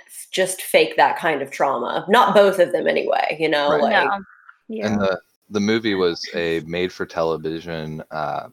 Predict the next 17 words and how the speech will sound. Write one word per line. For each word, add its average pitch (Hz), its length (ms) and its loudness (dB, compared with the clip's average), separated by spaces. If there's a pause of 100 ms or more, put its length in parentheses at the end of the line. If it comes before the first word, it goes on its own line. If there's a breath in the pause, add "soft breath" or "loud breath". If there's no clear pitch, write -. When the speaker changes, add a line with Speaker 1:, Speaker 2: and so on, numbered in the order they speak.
(120)
Speaker 2:
biographical 80 920 -4 (260)
movie. 104 460 -4 (220)
It 87 60 0
was 85 120 -6
called - 160 0
Speaker 1:
Yeah. 95 220 2
Speaker 2:
The 85 60 -6
U 87 60 -4
F - 140 -10
O 78 240 -4
Incident. - 480 -12
It - 160 -20
came 76 140 -16
out 76 120 -12
in 78 60 -18
nineteen 76 380 -12
seventy-five. - 580 -14